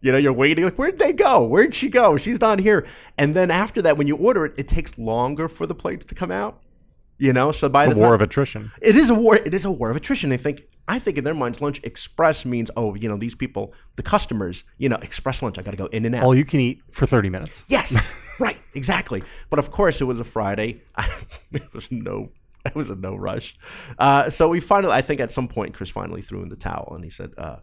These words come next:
Speaker 1: you know, that, that was it for him, and, and we got, like, cookies and espresso. And by then, it was, like, you know, two hours or something like that. So, uh, that was it. But it's, for me, the big problem is even after I was, like, we were technically done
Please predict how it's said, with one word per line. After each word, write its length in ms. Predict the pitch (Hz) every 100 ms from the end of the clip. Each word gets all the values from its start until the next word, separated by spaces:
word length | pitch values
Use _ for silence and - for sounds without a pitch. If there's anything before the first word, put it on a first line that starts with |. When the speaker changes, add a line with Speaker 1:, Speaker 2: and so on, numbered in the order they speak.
| _ _ _
Speaker 1:
you 120 | - 82
know, 220 | 80 - _
that, 200 | - 76 104
that 160 | 87
was 160 | 90 92
it 100 | 65
for 160 | - 87
him, 180 | 52
and, 120 | - -
and 220 | 53 95
we 60 |
got, 120 | 92 -
like, 160 | -
cookies 420 | - - - -
and 100 | -
espresso. 420 | 95 - - - 107
And 200 | 123 135
by 180 | 123
then, 240 | 113 127 127
it 80 | 95
was, 220 | 92 -
like, 300 | - - -
you 80 | 113
know, 100 | -
two 220 | - 107
hours 340 | 98 57 82 -
or 60 | -
something 280 | - - -
like 200 | - -
that. 220 | 53 -
So, 240 | 107 95 - - _
uh, 400 | - 92 78 - 73 -
that 200 | 101 87
was 140 | 101
it. 80 | 95
But 180 | 104 95
it's, 240 | 131 - -
for 180 | -
me, 180 | 123 165
the 120 | 175
big 260 | - 127 -
problem 400 | - 104 101 101
is 300 | 90 85 92
even 260 | - 190 165
after 440 | 117 110 - 104 - - _ _ _ 107
I 100 | 101
was, 220 | 95 95
like, 200 | 92 -
we 60 | 117
were 120 | 98
technically 500 | - 113 - 95 90
done 380 | 87 90 101 110